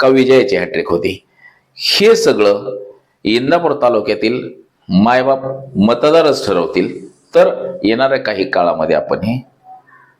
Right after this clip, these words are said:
आपल्याला बघायला मिळेल की निवडून कोण येतंय आणि विजयाची हॅट्रिक कोण साधणार, की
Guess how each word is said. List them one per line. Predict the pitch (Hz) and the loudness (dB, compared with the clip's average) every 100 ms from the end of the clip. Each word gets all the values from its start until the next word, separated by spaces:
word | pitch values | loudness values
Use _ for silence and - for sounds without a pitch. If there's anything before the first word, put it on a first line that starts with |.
| _ _ _ - | _ _ _ -8
आपल्याला | - 101 101 98 - - - - _ _ _ _ _ | -2 0 2 2 -2 -10 -12 -20 _ _ _ _ _
बघायला | - 90 104 110 135 113 | -2 0 2 4 4 4
मिळेल | 90 80 82 - - - - | -2 -2 -4 -6 -14 -18 -4
की | 123 143 - - - | -4 -4 -8 -14 -6
निवडून | 92 98 101 131 - - - - | -2 0 0 -2 -4 -12 -16 -2
कोण | 165 131 | 0 0
येतंय | 101 92 | -2 -2
आणि | 92 92 | -2 -2
विजयाची | 95 110 139 131 | -2 0 0 0
हॅट्रिक | 110 95 110 123 - - _ _ _ _ - | -2 -2 -2 -4 -8 -14 _ _ _ _ -2
कोण | 196 | -2
साधणार, | 110 90 76 73 - - - _ _ _ _ _ _ _ _ _ _ - - _ _ | 0 -2 -2 -4 -6 -10 -18 _ _ _ _ _ _ _ _ _ _ -20 -20 _ _
की | - 135 | -6 -4